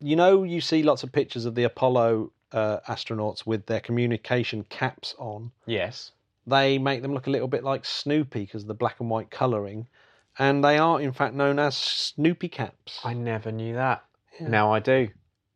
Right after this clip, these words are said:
Speaker 1: Now, here's the grim bit.
Speaker 2: Oh, you're gonna talk about pooing, aren't you?
Speaker 1: Yeah. The means of collecting and containing solid and liquid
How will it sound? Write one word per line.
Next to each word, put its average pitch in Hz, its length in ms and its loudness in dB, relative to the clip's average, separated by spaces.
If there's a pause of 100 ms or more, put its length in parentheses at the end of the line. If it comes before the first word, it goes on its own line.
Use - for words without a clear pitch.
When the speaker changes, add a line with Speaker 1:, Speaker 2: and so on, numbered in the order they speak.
(800)
Speaker 1:
Now, 135 340 4
here's 143 340 4
the - 80 -2
grim 127 360 4
bit. 101 320 -4
Speaker 2:
Oh, 92 280 2
you're 90 180 0
gonna 95 160 0
talk - 260 -4
about 90 400 2 (280)
pooing, 90 420 2
aren't 92 160 -2
you? 87 140 -4
Speaker 1:
Yeah. 139 280 4 (280)
The 131 80 4
means 151 380 4
of 135 100 -2
collecting 139 500 0
and 127 120 -2
containing 131 580 0
solid 117 640 2 (360)
and 127 300 2
liquid 127 400 0